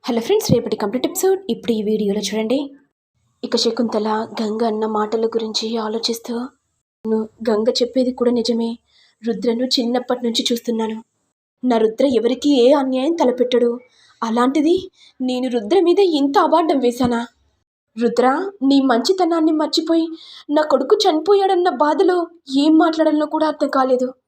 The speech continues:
నన్ను క్షమించు రుద్ర, నా తప్పు తెలుసుకున్నాను" అనుకుంటూ శకుంతల ఏడుస్తూ ఇక రుద్ర రూమ్లోకి రాగానే, ఇక రుద్ర ఏమో భాను ఫోటోను చూస్తూ, "రేయ్ భాను,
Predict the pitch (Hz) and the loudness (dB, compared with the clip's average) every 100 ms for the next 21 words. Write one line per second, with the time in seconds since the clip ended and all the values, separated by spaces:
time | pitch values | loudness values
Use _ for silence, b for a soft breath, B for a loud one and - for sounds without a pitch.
0 | _ _ _ _ _ _ - 247 240 302 | _ _ _ _ _ _ -4 -2 0 0
1 | 381 311 302 320 302 240 262 269 311 - | 0 0 0 2 2 2 2 2 0 -2
2 | 269 277 294 277 370 392 269 269 - 254 | 0 0 0 0 0 0 -2 -2 -2 0
3 | 240 233 247 B B B B B 240 233 | 0 -2 -6 B B B B B -6 -4
4 | 247 240 240 240 220 247 233 233 233 233 | -4 -2 -2 -2 -2 -4 -4 -4 -4 -4
5 | 240 240 247 254 262 - 233 - 220 220 | -4 -6 -4 -4 -4 -8 -8 -4 -4 -4
6 | 240 240 233 233 226 233 226 226 233 240 | -4 -4 -4 -6 -4 -2 -4 -4 -6 -6
7 | 240 285 - _ _ _ - 233 220 247 | -6 -8 -12 _ _ _ -4 -2 0 0
8 | 233 233 233 226 220 220 233 233 247 240 | 2 0 -2 0 -2 -2 -6 -4 -4 -2
9 | 240 233 233 - 240 262 294 _ _ _ | -6 -8 -12 -10 -8 -6 -8 _ _ _
10 | _ _ - 247 240 247 _ 247 254 254 | _ _ -2 0 0 -4 _ -4 -2 -4
11 | 254 | -6